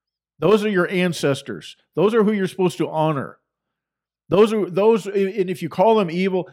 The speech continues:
you're, you're, you ought to be put to death. Said Jesus Christ, said Jesus Christ, said Jesus Christ. And then those men, those three men, they had children.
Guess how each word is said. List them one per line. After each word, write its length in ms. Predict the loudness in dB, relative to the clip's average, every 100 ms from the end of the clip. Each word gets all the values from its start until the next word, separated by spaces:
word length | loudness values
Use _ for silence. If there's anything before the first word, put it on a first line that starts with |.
| -6
you're, 260 | -4 -4 -2
you're, 340 | -2 -2 -6 -6
you 160 | 2
ought 100 | 2
to 80 | 4
be 140 | 0
put 240 | 0 -2 -4
to 80 | 0
death. 220 | 0 0 -8
Said 360 | -6 -2 -2
Jesus 360 | -2 -6 -6 -10
Christ, 260 | -10 -10 _ -20
said 280 | -4 -2 0
Jesus 360 | 0 0 -2
Christ, 280 | -2 -4 -2
said 220 | 0 0
Jesus 440 | 0 -2 -2 -2 -8
Christ. 520 | -6 -6 -6 -12 -20 _ _ _ _ _ _ _ _ _ -20 -20 _ _ _ _ _ _ _ _ _ _
And 120 | -6 -2
then 140 | 0
those 300 | 4 4 4
men, 280 | 0 0 2
those 220 | 0 0
three 220 | -2 -4
men, 220 | -2 -2
they 180 | 0 -2
had 220 | 0 -2
children. 360 | -2 -2 -2 -6